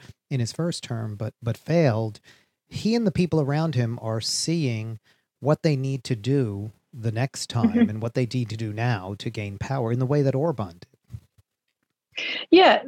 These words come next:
Speaker 2: and, and there, you know, it's, uh, one of the most common questions I get asked is, is, uh, of cou-, there is a playbook, and that's the core of my strongman book. I talk about the authoritarian playbook. And in fact, it's coming out next Tuesday in paperback with a new epilogue that goes through January sixth.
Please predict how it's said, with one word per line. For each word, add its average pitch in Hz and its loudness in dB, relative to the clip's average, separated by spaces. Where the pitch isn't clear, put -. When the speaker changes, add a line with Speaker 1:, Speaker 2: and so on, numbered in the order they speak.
Speaker 2:
and, 269 10
and 262 8
there, 277 10
you 269 8
know, 254 10
it's, 240 4
uh, 247 6
one 247 6
of 247 2
the 233 0
most 202 -4
common 196 2
questions 214 2
I 202 2
get 185 6
asked 180 2
is, 170 -4
is, 185 2
uh, 208 6
of - -2
cou-, - -10
there 214 8
is 240 8
a 175 6
playbook, 165 6
and 170 6
that's 165 2
the 165 2
core 175 6
of 160 4
my 160 4
strongman 160 4
book. 160 0
I 160 0
talk 180 2
about 160 2
the 160 -2
authoritarian 160 2
playbook. 180 6
And 190 6
in 196 8
fact, 202 2
it's - -8
coming 214 8
out 180 6
next 190 -2
Tuesday 202 6
in 160 0
paperback 185 4
with 160 0
a 160 2
new 170 6
epilogue 160 6
that 156 2
goes 156 2
through 160 -2
January 151 4
sixth. - 0